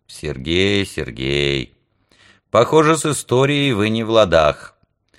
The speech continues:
Любой колонизационный транспорт уже в те времена комплектовался по меньшей мере четырьмя спасательными ботами и много других полезных вещей. Например, законсервированные яйцеклетки и сперматозоиды в контейнерах со свинцовыми рубашками.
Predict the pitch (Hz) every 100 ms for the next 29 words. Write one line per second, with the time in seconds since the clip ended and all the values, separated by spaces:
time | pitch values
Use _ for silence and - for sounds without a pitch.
0 | _ - 98 135 117 135 151 - 113 110
1 | 107 101 101 - 107 110 131 127 107 71
2 | 87 104 123 131 - 85 - _ _ 101
3 | 110 117 - 92 107 123 120 104 90 95
4 | 90 85 80 82 80 92 - 98 87 87
5 | 98 - 95 95 101 98 107 - 104 82
6 | 82 85 - 107 - 85 80 85 95 110
7 | 123 139 98 76 65 - _ _ _ -
8 | - - 120 156 156 107 92 76 85 -
9 | 80 78 71 76 82 71 76 71 - _
10 | _ _ 110 113 120 120 117 101 104 110
11 | 107 113 131 104 80 76 76 76 87 -
12 | 92 104 113 - 76 73 - 85 85 80
13 | 82 101 117 110 107 104 101 98 95 92
14 | 90 90 95 - 90 87 87 82 85 85
15 | 82 82 - 78 76